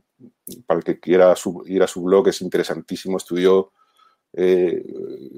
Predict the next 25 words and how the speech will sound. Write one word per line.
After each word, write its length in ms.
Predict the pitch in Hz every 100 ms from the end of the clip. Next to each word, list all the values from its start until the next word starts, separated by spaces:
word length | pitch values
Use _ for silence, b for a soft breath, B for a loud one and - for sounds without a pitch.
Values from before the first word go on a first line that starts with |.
| -
la 180 | 98 98
importancia 500 | 92 - 110 98 104
de 120 | 95
los 160 | 92
relojes 580 | 92 90 117 113 104 98
y 60 | 104
cómo 200 | 101 95
coordinaban 480 | 101 90 90 95 90
a 40 | 82
la 40 |
gente, 320 | - 117 107
y 60 | 101
esto 140 | -
tiene 140 | 92 92
mucho 200 | 85 80
que 80 |
ver 160 | 85 87
también 320 | 82 85 92
con, 320 | 85 82 85 _ _ _ _
con 180 | 85
el 120 | 80 80
tema 220 | 90 90
de 100 | 82
Bitcoin, 440 | 80 - 107 107
como, 460 | 92 90 87 85